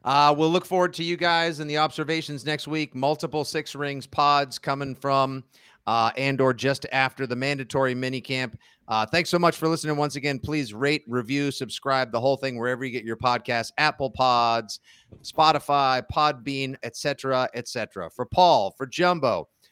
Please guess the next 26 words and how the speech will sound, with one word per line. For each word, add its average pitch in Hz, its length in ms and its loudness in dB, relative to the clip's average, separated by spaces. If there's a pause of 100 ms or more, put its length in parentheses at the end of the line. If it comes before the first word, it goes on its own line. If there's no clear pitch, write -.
(140)
for 131 280 2
the 123 140 -2
not 151 400 0
present 151 380 -2
Chris 196 260 -4
Scheim, 180 440 -2
our 117 160 -4
producer 135 400 -6
extraordinaire, 151 840 -2
and 135 160 -6
me, 185 180 -4
your 131 180 2
old 113 160 4
pal 131 200 4
Fitzy, 143 320 -2
this 143 160 -2
has 151 120 -6
been 151 160 0
another 190 260 2
edition 196 320 2
of 147 180 2
Six 220 280 -2
Rings 196 280 -2
and 151 140 -4
Football 180 400 6
Things. 202 400 -2